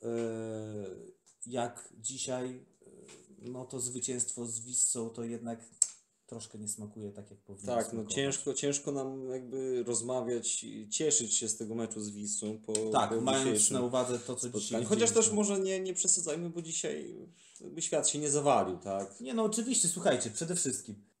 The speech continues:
Speaker 1: szukajmy jakichś pozytywów w tym meczu. Okej, zremisowaliśmy, wszyscy nastawialiśmy się na wygraną i powinniśmy ten mecz wygrać, no ale dzięki temu punktowi dzisiaj wskoczyliśmy na drugie miejsce w tabeli,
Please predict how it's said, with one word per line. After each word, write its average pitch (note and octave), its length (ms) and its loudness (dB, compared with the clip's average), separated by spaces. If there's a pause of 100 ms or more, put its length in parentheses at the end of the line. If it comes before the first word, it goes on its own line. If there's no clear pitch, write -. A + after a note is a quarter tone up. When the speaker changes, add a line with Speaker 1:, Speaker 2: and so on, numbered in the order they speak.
(160)
Speaker 1:
szukajmy F#3 400 2
jakichś F3 260 -2
pozytywów A2+ 580 -6
w - 40 -16
tym G2+ 140 -10
meczu. F2+ 300 -12 (720)
Okej, A#2 420 2
zremisowaliśmy, D3+ 1120 0 (200)
wszyscy - 300 -2
nastawialiśmy C3+ 580 0
się C3 140 -4
na A#2+ 120 -4
wygraną C3 540 0
i A#2+ 60 -10
powinniśmy C#3 440 -6
ten A#2+ 140 -4
mecz A#2 200 -4
wygrać, A#2 680 0
no C3+ 140 -8
ale D#3 580 2 (340)
dzięki D#3 320 -8
temu D3+ 220 -2
punktowi C3+ 460 -4
dzisiaj C3 260 -2
wskoczyliśmy A#2+ 580 -4
na A#2 160 -2
drugie A#2 280 -6
miejsce A2 280 -6
w - 60 -16
tabeli, F#2+ 300 -10